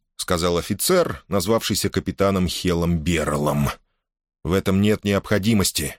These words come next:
поспешно возразил Гордон. «Опасность мне больше не грозит. Пусть происшедшее останется между нами». Он надеялся, что капитан уступит просьбе сына императора, но грубое меднокожее лицо Хела Беррелла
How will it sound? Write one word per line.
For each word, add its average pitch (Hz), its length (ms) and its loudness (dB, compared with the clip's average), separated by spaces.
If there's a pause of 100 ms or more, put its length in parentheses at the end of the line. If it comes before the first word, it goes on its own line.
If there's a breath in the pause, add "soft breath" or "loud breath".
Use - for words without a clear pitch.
(120)
поспешно 85 440 -2
возразил 80 480 -2
Гордон. 71 540 -4 (480 loud breath)
«Опасность 104 640 0
мне 95 140 2
больше 110 300 0
не 107 100 0
грозит. 90 640 0 (340)
Пусть 151 240 0
происшедшее 135 640 2
останется 117 460 0
между 117 280 0
нами». 80 500 -2 (600 soft breath)
Он 139 200 2
надеялся, 160 520 2
что 131 160 -4
капитан 147 440 0
уступит 147 480 -2
просьбе 95 400 2
сына 92 360 2
императора, 87 760 0 (280)
но 90 160 -2
грубое 113 420 2
меднокожее 104 640 0
лицо 101 380 0
Хела 92 380 0
Беррелла 110 640 2